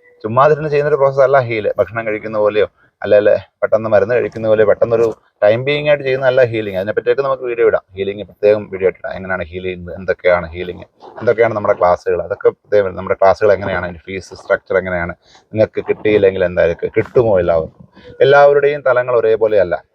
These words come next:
എല്ലാവർക്കും ഒരേ ബിസ്റ്റിക് സയൻസ്, നിഗൂഢശാസ്ത്രങ്ങൾ എല്ലാവർക്കും ഒരേപോലെ മനസ്സിലാവണമെന്നില്ല.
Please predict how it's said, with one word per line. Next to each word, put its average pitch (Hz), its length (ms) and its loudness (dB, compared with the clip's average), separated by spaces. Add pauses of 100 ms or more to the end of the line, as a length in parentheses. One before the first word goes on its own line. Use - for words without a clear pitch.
(360)
എല്ലാവർക്കും 123 520 2
ഒരേ 117 200 4
ബിസ്റ്റിക് 120 360 -12
സയൻസ്, 113 200 -8
നിഗൂഢശാസ്ത്രങ്ങൾ 123 760 -2
എല്ലാവർക്കും 143 800 2
ഒരേപോലെ 120 340 2
മനസ്സിലാവണമെന്നില്ല. 92 580 -4